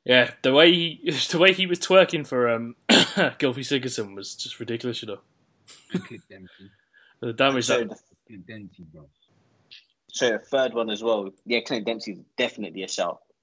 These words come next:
Speaker 3: Imagine having Clint Dempsey and no Henderson right now. Fucking hell. Well, he's almost fucking retired now, but, um, third one, I would say Emerson. So from what I understand, Emerson was our first choice instead of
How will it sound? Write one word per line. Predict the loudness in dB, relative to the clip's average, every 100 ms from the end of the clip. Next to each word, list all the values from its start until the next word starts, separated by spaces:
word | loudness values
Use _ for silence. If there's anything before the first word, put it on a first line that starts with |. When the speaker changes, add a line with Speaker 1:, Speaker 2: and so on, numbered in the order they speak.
| _
Speaker 3:
Imagine | -2 0 0 -2
having | -2 -4
Clint | -8 -4
Dempsey | -4 -4 -10
and | -6
no | -6 -6
Henderson | -8 -8 -10 -8
right | -6
now. | -6 -8 -10 _ _ _ _ _ -2
Fucking | -2 -2 -6
hell. | -6 -8 _ -6
Well, | -2 -2 -4 -8
he's | -12 -10 -10 _ 0
almost | 2 4 2
fucking | 0 -4
retired | 0 2 2 0
now, | -10
but, | -10 -10 -12 _ _ _ _ _ _ _ _ _ _ -4
um, | -2 -2 -4 -8
third | -6 2 2 4
one, | 0 0
I | -2
would | -4 -6
say | -6 -4 -4 -8 -8
Emerson. | -8 -8 -12 -14 -18 _ -12
So | -2 0 0
from | -2 -2 0
what | 2 2
I | 0 -2
understand, | -6 -10 -2 -2 -2 -6
Emerson | -12 -12 -12
was | -6
our | -6
first | -6 -8 -6
choice | -8 -8
instead | -6 -4 -2
of | -4 -6